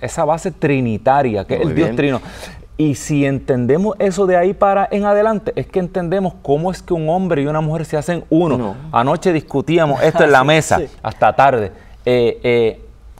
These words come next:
Speaker 1: ¿cómo puede uno fundirse con la esposa?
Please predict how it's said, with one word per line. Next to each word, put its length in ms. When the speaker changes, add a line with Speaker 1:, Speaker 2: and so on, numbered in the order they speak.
Speaker 1:
¿cómo 320
puede 480
uno 240
fundirse 600
con 160
la 40
esposa? 480